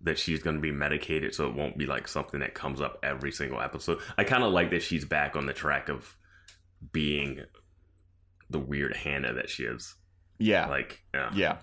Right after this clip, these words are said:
Speaker 1: I never liked her having the crutch of the mental illness.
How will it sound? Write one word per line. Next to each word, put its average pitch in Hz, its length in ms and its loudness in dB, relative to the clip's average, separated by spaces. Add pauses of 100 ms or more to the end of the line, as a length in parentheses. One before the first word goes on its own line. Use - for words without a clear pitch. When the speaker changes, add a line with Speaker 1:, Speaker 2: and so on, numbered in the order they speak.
Speaker 1:
I 92 100 6
never 123 260 8
liked 92 240 4
her 85 80 4
having 76 340 2
the 69 100 2
crutch - 480 -4
of 65 140 -6
the 67 80 -4
mental 67 360 -4
illness. 69 480 -4